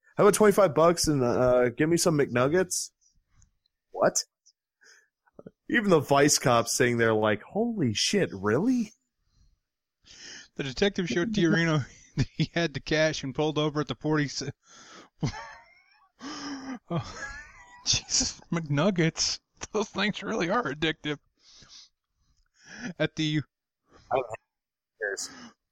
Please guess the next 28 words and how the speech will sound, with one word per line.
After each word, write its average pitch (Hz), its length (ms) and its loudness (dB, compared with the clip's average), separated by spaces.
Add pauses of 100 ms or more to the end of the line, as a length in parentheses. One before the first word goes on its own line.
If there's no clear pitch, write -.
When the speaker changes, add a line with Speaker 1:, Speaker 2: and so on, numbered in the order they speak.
(120)
Speaker 2:
forty, 175 380 0 (720)
<laughs> - 720 -20
forty-two - 1700 -8 (120)
hundred 180 180 -4
Speaker 1:
House - 200 0
is 160 140 -6
Speaker 2:
block 160 160 2 (100)
of 131 60 6
Speaker 1:
dying. 120 100 2 (840)
House 190 320 4
is 175 120 4
dying 143 400 4 (260)
right 160 200 2
now. 113 360 2 (200)
You're 147 320 6
hearing 139 440 4
it 113 220 0
on 131 220 2
this 127 240 2
recording. 104 640 0 (800)
Speaker 2:
At 170 120 -2
the 160 120 0
forty-two 170 480 0
hundred 165 280 -2
block 139 280 -2
of 131 100 -2
Fourteenth 147 540 0
Street, 127 360 0